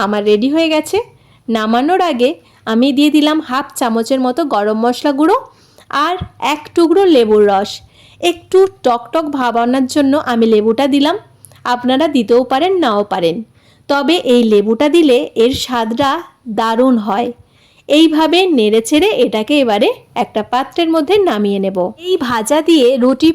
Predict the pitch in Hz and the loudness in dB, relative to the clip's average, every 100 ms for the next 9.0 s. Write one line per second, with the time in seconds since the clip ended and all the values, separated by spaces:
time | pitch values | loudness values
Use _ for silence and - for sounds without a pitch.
0 | 277 208 226 254 294 262 - 233 269 269 | 2 2 2 0 -2 -4 -2 -2 0 -2
1 | 330 311 214 254 302 330 294 269 277 - | -2 -2 -2 -2 0 0 0 0 0 -2
2 | 240 - 294 277 311 339 339 320 285 277 | -6 -4 -2 -2 0 -4 -4 -2 -2 -2
3 | 415 - - _ - - 277 302 330 330 | -4 -6 -20 _ -16 -4 0 0 0 0
4 | 302 311 - - 226 220 - 262 294 254 | 0 -2 -4 -4 -4 -4 -6 -2 0 0
5 | 302 - 233 220 311 302 247 254 - 208 | -2 -4 -4 -2 -4 -2 0 0 0 -4
6 | 185 185 180 165 170 - _ _ _ 247 | -2 -4 -4 -6 -8 -14 _ _ _ 0
7 | 233 226 202 202 - 330 330 277 - 208 | 0 -2 -6 -4 -6 -2 0 0 -2 -4
8 | 208 214 294 269 214 - 277 320 277 | -2 0 0 2 0 -2 0 0 0